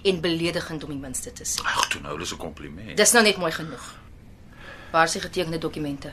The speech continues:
Speaker 2: Nou, miskien moet jy my deursoek. Dit kan nie pret wees.
Speaker 1: Staak dit onmiddellik, meneer Malan. Dit lyk werklik vir my of jy nie besef hoe benard jou situasie is nie, hoe diep jy in die moeilikheid is nie.
Speaker 2: Moeilikheid? Maar ek werk aan saam. Ek is hier, is ek hier?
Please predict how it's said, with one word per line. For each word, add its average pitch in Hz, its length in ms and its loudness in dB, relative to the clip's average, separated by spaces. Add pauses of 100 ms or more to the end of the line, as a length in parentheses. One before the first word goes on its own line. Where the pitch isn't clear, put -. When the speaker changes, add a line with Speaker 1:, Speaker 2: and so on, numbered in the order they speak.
Speaker 2:
Nou, 123 160 0
miskien - 260 -4
moet 85 100 0
jy 87 100 2
my 90 140 4
deursoek. 95 580 4 (760)
Dit - 100 -6
kan - 140 0
nie - 120 -6
pret - 340 -6
wees. - 220 -2
Speaker 1:
Staak 190 360 2
dit 180 160 -2
onmiddellik, 180 640 2
meneer 147 300 0
Malan. 139 360 -2 (1200)
Dit 285 120 0
lyk 339 200 6
werklik 214 420 6
vir 240 100 -2
my 208 200 4
of 196 80 -4
jy 196 120 0
nie 269 100 2
besef 233 420 2
hoe 185 120 -2
benard 175 400 2
jou 175 100 -4
situasie 156 640 -2
is - 240 0
nie, 147 120 -10
hoe 180 160 0 (140)
diep 208 240 -2
jy 170 100 0
in 160 60 0
die 160 80 -2
moeilikheid 226 460 -2
is - 200 2
nie. 98 260 -4
Speaker 2:
Moeilikheid? 165 720 2 (840)
Maar 147 100 2
ek - 80 -4
werk 95 300 4
aan 127 100 2
saam. 107 520 2 (360)
Ek - 180 2
is 101 120 4
hier, 98 200 4
is 85 140 0
ek 80 120 -8
hier? 135 140 -10